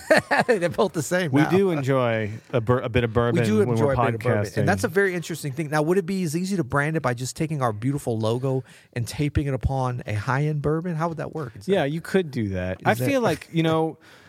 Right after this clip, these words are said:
Speaker 2: so I have friends who are really into beer, and I, I love beer, and they brew beer.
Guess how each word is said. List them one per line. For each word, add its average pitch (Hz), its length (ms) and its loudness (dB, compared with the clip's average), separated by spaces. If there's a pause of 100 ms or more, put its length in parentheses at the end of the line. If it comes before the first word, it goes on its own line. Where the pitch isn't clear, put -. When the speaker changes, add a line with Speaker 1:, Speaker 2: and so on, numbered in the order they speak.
(180)
Speaker 2:
so 135 420 0
I 180 120 0
have 175 200 0
friends 135 420 0
who 127 100 -2
are 117 100 0
really 117 280 0
into 113 240 -4
beer, 117 440 0
and 139 300 -6
I, 202 300 -8
I 190 100 -8
love 120 300 -2
beer, 117 380 -2
and 123 120 -4
they 131 140 -2
brew 123 400 -2
beer. 175 400 -2